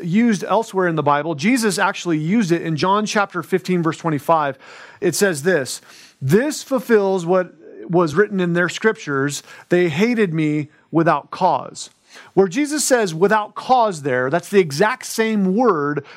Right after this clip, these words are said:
that's translated here "freely," without cause. There's no reason. There's no purpose. It has to be free. There's no, there's no purpose that you've done to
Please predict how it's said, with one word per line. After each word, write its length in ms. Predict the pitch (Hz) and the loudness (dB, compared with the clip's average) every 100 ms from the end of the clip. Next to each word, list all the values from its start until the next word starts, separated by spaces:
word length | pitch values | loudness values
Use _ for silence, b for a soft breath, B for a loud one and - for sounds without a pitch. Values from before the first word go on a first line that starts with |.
| B | B
that's 200 | 165 165 | -2 -2
translated 640 | - 214 208 185 180 156 | -4 -2 -2 0 0 0
here 200 | 127 156 | -2 -2
"freely," 760 | - - - 165 156 127 - 139 - | -4 -8 0 2 2 -2 -8 -16 -8
without 720 | 143 214 240 208 190 170 _ b b b _ | 0 0 2 0 0 -4 _ b b b _
cause. 640 | - - 190 143 - - | -4 0 0 0 -8 -10
There's 180 | - 165 | -2 0
no 140 | 208 214 | 2 2
reason. 840 | 180 165 190 247 220 269 285 277 B B B | 0 0 2 2 2 2 2 0 B B B
There's 180 | 170 160 | 0 2
no 180 | 185 | 2
purpose. 840 | 165 - 226 269 262 269 269 - - B B | 0 -2 -2 -2 0 2 2 -2 -10 B B
It 160 | B 160 | B 0
has 420 | 143 202 262 - | 0 0 -2 -4
to 120 | - 240 | -6 0
be 180 | 240 | 0
free. 960 | 208 - - 240 277 302 226 151 160 202 196 | 0 -6 -8 2 4 4 2 -2 -2 -6 -4
There's 220 | 180 202 | -2 2
no, 260 | 254 233 B B | 2 0 B B
there's 120 | - | -2
no 100 | 226 | 0
purpose 480 | 254 - 262 - 277 - | 0 0 -2 0 -2 0
that 120 | 233 | 0
you've 300 | 220 214 165 | 0 0 2
done 260 | 254 247 | 2 0
to 160 | 208 214 | -2 -4